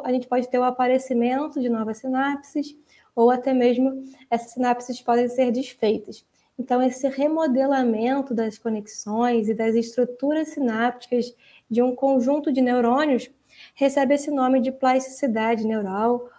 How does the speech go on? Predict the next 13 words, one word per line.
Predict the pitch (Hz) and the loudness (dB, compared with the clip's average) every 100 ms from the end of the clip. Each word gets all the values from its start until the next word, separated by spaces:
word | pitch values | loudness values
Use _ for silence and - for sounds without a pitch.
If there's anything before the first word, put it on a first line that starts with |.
| _ | _
ou | - 226 | 0 2
neuroplasticidade, | 233 233 247 247 240 240 - 233 226 233 | 4 2 0 0 -2 -4 -6 0 0 -2
que | - | -4
é | 247 | -4
até | 247 247 | -4 -4
um | 254 | -4
termo | 247 247 247 | -2 -2 0
um | 247 | -2
pouco | 254 247 247 | -2 -2 -2
mais | 262 285 214 | 2 2 0
amplo. | 202 196 - 202 - _ _ _ _ _ _ _ | -2 -6 -10 -16 -16 _ _ _ _ _ _ _
É, | 247 220 226 226 233 - | 0 2 4 4 4 4
essa | 269 269 - 302 294 285 | 2 2 2 4 4 2